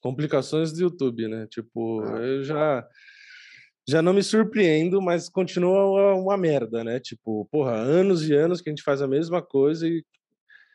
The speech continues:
Speaker 1: eu já nem te-, eu já nem busco mais explicação pra, tipo, entrega de vídeo, sabe? Tipo, notificação que não chega, essas histórias, isso aí já
Speaker 2: É, essa, é, é, não dá pra
Speaker 1: É um
Speaker 2: entender.
Speaker 1: saco,
Speaker 2: Não dá
Speaker 1: né?
Speaker 2: pra entender.
Speaker 1: É um saco.
Speaker 2: Mas, mas foda-se, é. Quem assiste, tanto que a galera fica,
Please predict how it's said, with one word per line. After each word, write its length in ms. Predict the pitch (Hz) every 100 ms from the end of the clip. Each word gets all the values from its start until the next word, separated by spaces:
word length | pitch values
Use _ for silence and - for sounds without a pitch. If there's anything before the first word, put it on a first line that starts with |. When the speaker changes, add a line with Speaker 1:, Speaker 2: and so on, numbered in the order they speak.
| _
Speaker 1:
eu 60 | -
já 120 | 196
nem 100 | 277
te-, 100 | 277
eu 160 | 202 185
já 100 | 220
nem 140 | 277
busco 240 | 233 240 226
mais 200 | 202 190
explicação 520 | - 190 202 185 160
pra, 120 | 147 139
tipo, 200 | - 139
entrega 440 | 135 156 160 147
de 140 | 131
vídeo, 420 | 120 120 139 120 110
sabe? 220 | 131 110
Tipo, 160 | -
notificação 560 | 135 151 - 156 143 139
que 60 | 139
não 100 | 127
chega, 440 | - 110 135 117
essas 240 | 107 120 113
histórias, 460 | - 123 127 110
isso 120 | -
aí 160 | 131 160
já 260 | 170 170 151 -
Speaker 2:
É, 360 | 127 123 123 117
essa, 180 | - 135
é, 640 | 143 135 135 135 139 143
é, 40 |
não 140 | 139 156
dá 120 | 135
pra 100 | 110
Speaker 1:
É 20 |
um 60 | 156
Speaker 2:
entender. 140 | 156 -
Speaker 1:
saco, 380 | 147 135 - 127
Speaker 2:
Não 20 |
dá 60 | 113
Speaker 1:
né? 60 | 117
Speaker 2:
pra 80 |
entender. 200 | 113 107
Speaker 1:
É 40 | 101
um 100 | 123
saco. 320 | - 101 165
Speaker 2:
Mas, 80 | 196
mas 200 | 214 -
foda-se, 360 | - 87 -
é. 140 | 127 123 _ _ _ _ -
Quem 520 | 180 196 190 170 156
assiste, 1600 | 143 - 160 165 151 - - 147 135 127 123 117 113 110 107 104
tanto 180 | - 180
que 60 | 208
a 40 |
galera 320 | 180 170 170 165
fica, 180 | 156